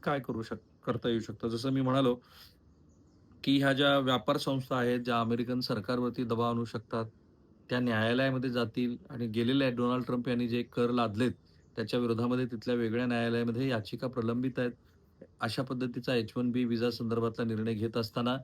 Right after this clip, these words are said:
अमेरिकन काँग्रेसची त्याला मान्यता नाहीये. त्यामुळे अमेरिकन काँग्रेसची मान्यता नसताना हे अनकॉन्स्टिट्यूशनल आहे, असं पण आता तिथे चर्चा आहे आणि त्यामुळं त्या अनुषंगाने काही होतं का, हे आपल्याला बघावं लागणार आहे. आणि म्हणूनच आपल्याला इतर पर्याय शोधत असताना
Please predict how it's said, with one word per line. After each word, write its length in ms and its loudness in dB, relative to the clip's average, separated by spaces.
अमेरिकन 440 2
काँग्रेसची 540 0
त्याला 200 0
मान्यता 440 0
नाहीये. 280 0
त्यामुळे 260 0
अमेरिकन 400 2
काँग्रेसची 460 0
मान्यता 380 0
नसताना 340 -2
हे 140 -2
अनकॉन्स्टिट्यूशनल 1000 -2
आहे, 240 2
असं 260 2
पण 280 0
आता 400 0
तिथे 220 -2
चर्चा 380 -2
आहे 160 0
आणि 120 -2
त्यामुळं 420 0
त्या 120 4
अनुषंगाने 480 0
काही 160 -2
होतं 240 -2
का, 180 2
हे 60 4
आपल्याला 280 2
बघावं 360 4
लागणार 320 0
आहे. 120 2
आणि 220 0
म्हणूनच 500 2
आपल्याला 300 0
इतर 320 2
पर्याय 340 2
शोधत 360 -2
असताना 460 -4